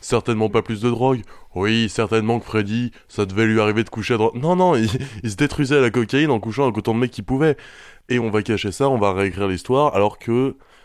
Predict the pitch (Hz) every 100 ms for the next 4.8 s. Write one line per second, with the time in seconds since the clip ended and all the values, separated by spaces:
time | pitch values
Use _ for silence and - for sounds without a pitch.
0 | _ 98 92 95 117 139 110 104 98 -
1 | 98 104 127 110 95 107 107 - - -
2 | 95 104 - 113 98 92 113 151 - -
3 | - _ _ _ _ - 98 92 92 90
4 | 123 110 101 104 90 123 143